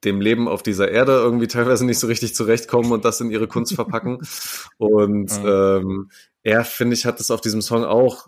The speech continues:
Speaker 1: gemacht. Er hatte ganz, auf eine ganz zarte Art und Weise, aber irgendwie so einen Schmerz festgehalten. Und das Geile bei ihm, finde ich aber, ist, dass es sich zum Schluss dreht, dass er sagt, „Ey, aber macht euch keine Sorgen um mich.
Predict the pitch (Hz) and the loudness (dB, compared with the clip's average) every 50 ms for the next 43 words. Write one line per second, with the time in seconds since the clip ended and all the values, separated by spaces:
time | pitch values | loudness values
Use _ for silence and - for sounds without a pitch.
0 | _ _ - 107 98 95 92 85 - - 98 92 101 101 - 113 98 90 110 117 | _ _ -8 -6 -4 -4 -6 -6 -6 -6 -4 -2 -4 -2 -2 -4 -2 0 0 0
1 | 131 139 143 135 - - - - - - - _ - 104 - 117 110 - 123 131 | 0 0 -2 -2 -2 -4 -4 -4 -6 -8 -10 _ -12 -10 -8 -8 -4 -2 0 0
2 | 139 135 - - - - _ _ _ _ - - 123 123 135 151 147 - - 78 | 0 -2 -4 -6 -8 -10 _ _ _ _ -4 -2 0 0 0 0 -2 -2 -2 0
3 | 92 95 95 - - 92 90 95 95 92 92 92 90 92 90 - - 123 131 135 | 0 0 -2 -4 -8 -4 -2 0 0 0 -2 -2 -2 -2 -2 0 0 0 0 0
4 | 117 113 120 98 107 98 92 - - 113 113 131 143 - - - 151 139 - - | -2 -2 -2 -2 -2 -2 -2 -2 0 0 0 0 0 -2 -4 -6 -6 -8 -6 -6
5 | 139 127 123 135 135 135 - 151 156 156 - - - - - - - - _ _ | -6 -4 -2 -2 -2 -2 -4 -6 -8 -8 -12 -18 -20 -20 -20 -20 -20 -20 _ _
6 | _ _ _ _ _ _ _ - 117 110 107 - - 127 135 147 151 143 117 110 | _ _ _ _ _ _ _ -2 -2 0 0 0 2 2 4 4 4 2 2 2
7 | 113 110 120 135 147 139 - - 131 120 113 - 98 104 107 110 110 110 107 - | 0 2 0 0 -2 -2 -2 -2 -2 -2 -2 -2 -2 0 2 2 2 2 2 0
8 | 113 107 - - - - 113 98 - 98 - - - - 110 107 101 - - - | -2 -2 -4 -6 -6 -4 -4 -4 -4 -6 -6 -8 -6 -6 -6 -6 -6 -6 -6 -6
9 | 98 90 - 107 101 - - - - 95 104 113 127 139 131 - - - 110 - | -6 -4 -4 -4 -4 -4 -6 -6 -2 0 2 2 2 2 0 -6 -6 -6 -4 -4
10 | - - 101 95 90 104 98 101 101 101 - _ - - _ _ _ - 101 104 | -2 -4 -4 -2 0 0 2 2 0 -2 -6 _ -20 -20 _ _ _ 0 2 2
11 | 101 95 90 85 - - _ _ _ _ _ - 92 101 101 110 110 107 113 101 | 2 2 0 -4 -10 -14 _ _ _ _ _ -6 -4 0 0 0 0 -2 -4 -6
12 | - - 110 101 101 92 95 101 104 98 98 95 92 95 95 101 107 - - - | -4 -2 0 0 0 2 2 2 2 2 0 -2 -4 -2 -2 -2 -2 -4 -6 -10
13 | - | -12